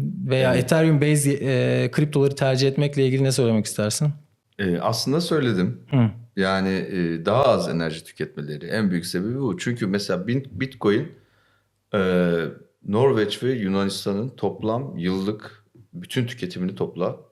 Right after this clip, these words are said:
Speaker 2: Bitcoin'in yıllık tüketimine eşit.
Speaker 1: Hı hı.
Speaker 2: Ve Ethereum çok çok altında yani, yüzde biri falan gibi bir fark var.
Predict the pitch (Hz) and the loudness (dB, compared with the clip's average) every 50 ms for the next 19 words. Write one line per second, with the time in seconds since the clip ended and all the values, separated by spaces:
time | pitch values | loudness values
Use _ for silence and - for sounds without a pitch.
0 | _ - 85 104 110 - - - 98 92 90 98 110 123 - - - - 85 87 | _ -14 -12 -12 -12 -10 -4 -2 0 0 0 0 -2 -4 -6 -10 -12 -6 -4 -2
1 | 87 90 107 110 - - - - 90 87 87 95 110 104 90 - - - - - | 0 0 -2 -4 -6 -10 -8 -8 -6 -4 -4 -2 -2 -2 -2 -4 -6 -8 -12 -16
2 | - - _ _ 143 131 110 131 143 143 - - _ _ _ _ _ _ _ _ | -20 -20 _ _ 0 2 2 2 -2 -2 -6 -12 _ _ _ _ _ _ _ _
3 | _ - _ - _ - - - - - - - - 147 156 - - - 120 - | _ -20 _ -20 _ -20 -20 -20 -20 -20 -20 -10 -6 -4 -4 -2 -4 -6 -4 -2
4 | 135 143 - 92 87 - - - 139 139 139 - - - - - - 85 82 82 | -2 -2 -2 -4 -6 -8 -6 -4 -4 -4 -4 -8 -12 -14 -16 -8 -6 -6 -6 -6
5 | - - - 87 85 80 80 80 80 82 82 87 90 90 - 110 104 98 98 92 | -8 -12 -16 -14 -14 -14 -14 -14 -14 -14 -12 -12 -12 -8 -8 -8 -4 -4 -4 -4
6 | 117 113 113 - 90 92 95 90 87 - - 73 69 - - - - 73 - _ | -4 -4 -4 -2 -2 -2 -2 -2 -6 -8 -10 -14 -16 -16 -18 -16 -16 -18 -18 _
7 | _ - - | _ -20 -20